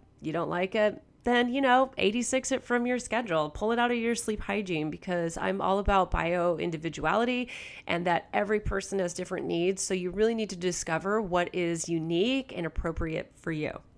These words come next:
Heading into another item to help with your sleep hygiene, item number seven. Again, dim the lights. And I, this time, instead of talking about closing the curtains and turning off the lights,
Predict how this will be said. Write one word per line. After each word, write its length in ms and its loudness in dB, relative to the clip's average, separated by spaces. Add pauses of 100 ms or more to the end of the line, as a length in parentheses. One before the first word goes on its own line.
(1120)
Heading 380 2
into 1040 4
another 600 4
item 480 2
to 180 -6
help 440 -2
with 240 0
your 260 -2
sleep 360 -4
hygiene, 580 -2
item 280 -2
number 300 -4
seven. 920 -2 (720)
Again, 440 4 (680)
dim 220 2
the 100 4
lights. 520 -2 (380)
And 140 2
I, 340 2
this 240 4
time, 460 4
instead 400 2
of 120 2
talking 400 4
about 300 4
closing 440 0
the 100 0
curtains 420 -4
and 140 -4
turning 260 -2
off 160 -2
the 80 -4
lights, 460 0